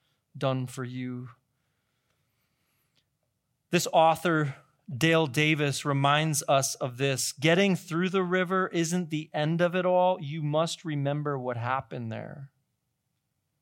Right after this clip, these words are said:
This is so key. This is the message. This is how three and four go together. It's, it's not just getting through the river. It's remembering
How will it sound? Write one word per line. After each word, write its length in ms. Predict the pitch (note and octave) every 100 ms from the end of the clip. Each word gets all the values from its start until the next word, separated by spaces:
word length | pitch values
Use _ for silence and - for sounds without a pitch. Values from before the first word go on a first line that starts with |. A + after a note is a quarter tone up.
| _ _ _ _ _ _
This 140 | D#3+ -
is 100 | D3
so 300 | - E3+ D3+
key. 400 | - F3+ D3+ A#2
This 200 | C3+ D3
is 80 | D#3
the 80 |
message. 560 | D3+ D#3 D#3 E3 C3+ - - -
This 140 | E3+
is 80 | D#3
how 160 | F#3+ D#3+
three 340 | - E3 F3
and 140 | E3 D3
four 460 | - E3 D#3+ C3+ - _ _ -
go 100 | F3
together. 540 | D3 E3 E3 D3+ C#3
It's, 260 | C3+ C3+ - - -
it's 180 | D#3
not 180 | F3+ G#3
just 200 | - E3
getting 320 | B2+ F3+ F#3
through 340 | D3 - E3 F3+
the 140 | F3
river. 400 | D#3 D3 C#3 C#3+
It's 240 | D3+ C#3+ D3
remembering 1400 | D#3 C#3+ C3+ C#3 D#3+ F3+ E3 D#3 C#3 C#3 C3+ C3+ B2+